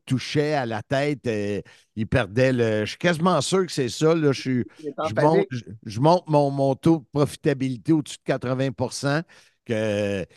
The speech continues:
Speaker 1: il voulait pas se faire toucher, euh, au cou, à l'épaule en haut. Là. Il était, il paniquait.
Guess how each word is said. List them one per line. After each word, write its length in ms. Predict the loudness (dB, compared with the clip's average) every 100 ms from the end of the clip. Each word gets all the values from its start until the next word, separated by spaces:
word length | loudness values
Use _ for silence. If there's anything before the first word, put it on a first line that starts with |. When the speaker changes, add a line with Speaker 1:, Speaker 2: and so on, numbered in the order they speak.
| _ -8
Speaker 1:
il 100 | -2
voulait 260 | 0 0
pas 200 | 2 0
se 80 | 0
faire 220 | -2 -4
toucher, 640 | -4 -8 0 2 2 2 2
euh, 120 | 2
au 180 | 0 -4
cou, 580 | 0 4 6 6 4 2
à 100 | -2
l'épaule 640 | -6 -8 -2 0 0 0
en 200 | -2 0
haut. 320 | 2 2 0
Là. 280 | 0 -2 -2 -4 _ _ -8
Il 100 | -6
était, 380 | -2 0 2 2
il 140 | -2
paniquait. 680 | 0 -2 0 -4 -6 -8